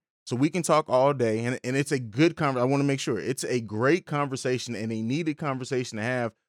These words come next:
to talk about these things of, well, wh-, how we need, should not be on that list. We should not be on one of the lists of banned substance or listed as a performance-enhancing drug. That is absolutely a conversation that we should have, and we should not let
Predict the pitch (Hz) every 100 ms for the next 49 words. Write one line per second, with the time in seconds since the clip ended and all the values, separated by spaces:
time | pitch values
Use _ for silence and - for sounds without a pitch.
0 | _ - - 139 175 135 117 113 104 107
1 | - 107 107 107 - 104 101 101 _ _
2 | _ - 110 107 104 98 - 95 117 143
3 | - 120 135 - 120 117 139 151 135 139
4 | 139 - 135 123 131 131 123 123 123 113
5 | 113 107 - 110 143 156 156 - 113 127
6 | 131 131 131 127 123 120 117 117 113 -
7 | 101 95 120 127 117 120 104 - 113 104
8 | 98 117 113 117 113 113 110 110 104 117
9 | 117 113 117 107 107 104 104 101 95 87
10 | _ _ 117 123 107 - - 135 151 151
11 | 147 127 127 135 127 113 123 117 113 117
12 | 120 120 117 117 110 110 110 104 110 131
13 | 139 123 127